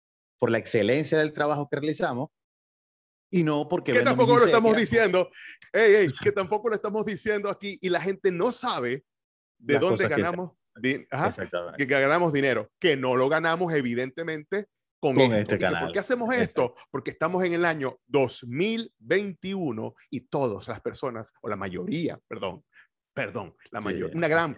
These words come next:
Speaker 2: una gran importante cantidad de personas tienen un celular para grabarse haciendo lo que sea. ¿Me explico? Desde cagando, ¿no? Hasta lo que sea.
Speaker 1: Construyendo, hasta construyendo, hasta
Speaker 2: Ajá.
Speaker 1: enseñando, a-,
Speaker 2: Construyendo,
Speaker 1: hasta
Speaker 2: ajá.
Speaker 1: mostrando o hasta simplemente disfrutando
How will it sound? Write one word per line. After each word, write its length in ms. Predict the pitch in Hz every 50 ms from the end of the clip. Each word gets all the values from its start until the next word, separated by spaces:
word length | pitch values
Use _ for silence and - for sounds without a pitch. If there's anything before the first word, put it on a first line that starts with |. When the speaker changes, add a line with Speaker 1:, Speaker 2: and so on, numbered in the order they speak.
| - - -
Speaker 2:
una 120 | 135 143
gran 180 | 160 156 165 165
importante 480 | 151 - 143 120 - 165 165 165 165
cantidad 260 | - 147 131 - 135
de 80 | 143 151
personas 360 | - 156 143 - 151 127 -
tienen 260 | - 127 120 113 - _ _ _ _
un 180 | - 294 277 247
celular 680 | - - 220 214 196 175 147 123 104 101 101 123 131 _ - - _
para 160 | - 113 117
grabarse 440 | 113 113 110 120 170 175 156 - 143
haciendo 500 | 123 - - 151 156 156 143 151 151 - - _ _
lo 260 | - 110 92 87 -
que 200 | - - - -
sea. 380 | - - 143 123 117 95 78 - _ _ _ _ _
¿Me 60 | - -
explico? 380 | - 165 156 - - 127 - _ - - - _
Desde 300 | 113 107 101 117 113 -
cagando, 760 | - - 92 988 988 988 988 - 988 988 - 135 175 - -
¿no? 280 | - 160 247 262 - _ _ - - - -
Hasta 1160 | 131 135 135 - - _ _ - 151 131 127 120 117 113 110 107 107 104 101 95 92 92 95
lo 160 | 117 147 147
que 80 | - 143
sea. 20 | 131
Speaker 1:
Construyendo, 960 | 143 120 - 165 143 131 139 156 156 160 156 147 131 135 131 135 143 160 156 - _ _ _ _
hasta 220 | - 110 101 127 113
construyendo, 500 | 117 113 107 113 120 120 135 151 165 156
hasta 140 | 135 - 123
Speaker 2:
Ajá. 60 | 113
Speaker 1:
enseñando, 520 | 101 113 107 113 139 151 156 147 139 131 139 143 123
a-, 80 | 110
Speaker 2:
Construyendo, 340 | 110 104 104 107 165 180 175 139
Speaker 1:
hasta 180 | 127 127 110 107
Speaker 2:
ajá. 60 | 104 104
Speaker 1:
mostrando 560 | 98 92 - - 143 156 156 156 147 143 156 165
o 180 | 160 147 127
hasta 160 | 120 - -
simplemente 440 | - - - 117 117 113 120 110 -
disfrutando 600 | 117 117 117 - 131 127 127 117 117 117 151 175